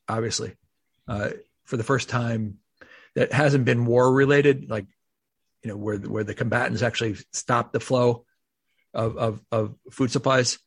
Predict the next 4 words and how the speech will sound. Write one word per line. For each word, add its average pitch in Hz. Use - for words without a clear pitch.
um, 107
in, 117
in 107
decades. -